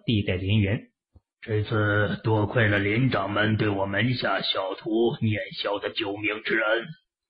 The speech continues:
我昆仑派无以为报。这枚手卵还是数年前我无意之中得到，但是一直没有孵化此卵的条件，就送与林掌门，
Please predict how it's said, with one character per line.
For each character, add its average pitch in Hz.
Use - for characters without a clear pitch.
我 104
昆 110
仑 107
派 101
无 113
以 104
为 101
报。 -
这 110
枚 104
手 104
卵 101
还 104
是 104
数 110
年 98
前 107
我 101
无 110
意 160
之 139
中 156
得 107
到， 110
但 101
是 101
一 107
直 104
没 101
有 95
孵 123
化 101
此 113
卵 98
的 104
条 120
件， 156
就 98
送 101
与 98
林 104
掌 107
门， 101